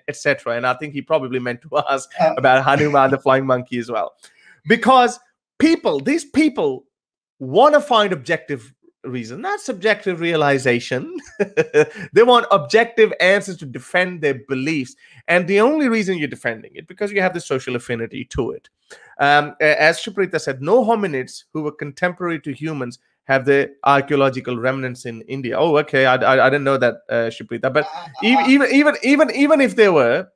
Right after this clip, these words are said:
Speaker 1: let's just say, even if there were, uh, I think it would be far outrageous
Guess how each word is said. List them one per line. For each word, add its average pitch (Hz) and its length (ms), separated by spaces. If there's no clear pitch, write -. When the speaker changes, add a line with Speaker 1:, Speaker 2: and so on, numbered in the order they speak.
Speaker 1:
let's 208 240
just 240 160
say, 202 200
even 214 300
if - 160
there 139 180
were, 90 360
uh, 147 180
I 156 120
think 220 180
it 185 60
would 170 240
be 180 320
far 254 760
outrageous 185 880